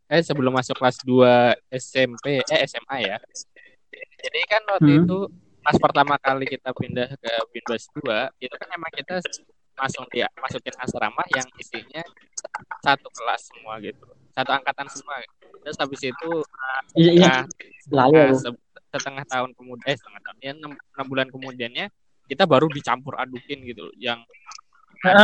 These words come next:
Speaker 1: dicampur adukin. Nah, pas dicampur adukin mungkin Wawan itu masuk ke asrama yang ada Julfikarnya itu atau yang apa, gue juga nggak tahu. Nah, tapi kalau gue masuk ke asrama yang isinya anak-anak Ba-, anak-anak Badung semua. Ya, gue bila saya bilang anak Badung di situ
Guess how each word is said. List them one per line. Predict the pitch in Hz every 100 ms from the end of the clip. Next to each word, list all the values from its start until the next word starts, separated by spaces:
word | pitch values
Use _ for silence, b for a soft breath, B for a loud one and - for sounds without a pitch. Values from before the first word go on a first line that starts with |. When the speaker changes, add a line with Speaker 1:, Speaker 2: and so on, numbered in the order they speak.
| 220 165
Speaker 1:
dicampur | 135
adukin. | 117 113 - 120 107 _ _
Nah, | 120 - _
pas | 139 143
dicampur | 131 139 139
adukin | 139 139 - 202
mungkin | 175 202
Wawan | 208 160 175 190
itu | 190 208
masuk | 160 - 151 _ -
ke | - 135 131
asrama | - 127 127 131 160
yang | 127 117
ada | 120 120 120
Julfikarnya | 117 117 - 120 113 120 110
itu | -
atau | 139 117
yang | 123
apa, | 113 -
gue | - 127
juga | 104
nggak | 101 101
tahu. | 98 -
Nah, | - 104
tapi | 104 196
kalau | 170 147
gue | 139 190 147
masuk | 139 131 -
ke | - -
asrama | 135 - 131 127 220
yang | 160 135 -
isinya | - 151 196
anak-anak | 170 151 139 -
Ba-, | 127 - _ _ _ 127
anak-anak | 139 139 143 135
Badung | 127 131 123 -
semua. | - - 135 _ _ _ -
Ya, | 131 127 120
gue | - 143 185
bila | - 131
saya | 127 123
bilang | 123 120 117
anak | 120
Badung | - 113 -
di | -
situ | - 123